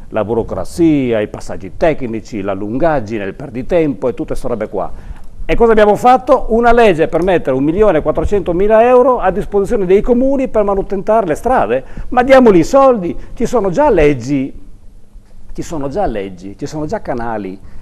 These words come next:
che finanziano gli interventi manutentivi dei comuni. Ci sono. Mm,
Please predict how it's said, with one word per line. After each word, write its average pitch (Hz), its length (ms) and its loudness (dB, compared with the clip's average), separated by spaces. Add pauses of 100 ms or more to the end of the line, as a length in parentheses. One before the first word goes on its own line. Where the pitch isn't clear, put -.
(100)
che 143 140 -4
finanziano 131 920 -6
gli 117 120 -4
interventi 127 640 -4
manutentivi 104 600 -8
dei 92 140 -10
comuni. 85 420 -14
Ci 208 120 -8
sono. 190 460 -2 (100)
Mm, - 840 -10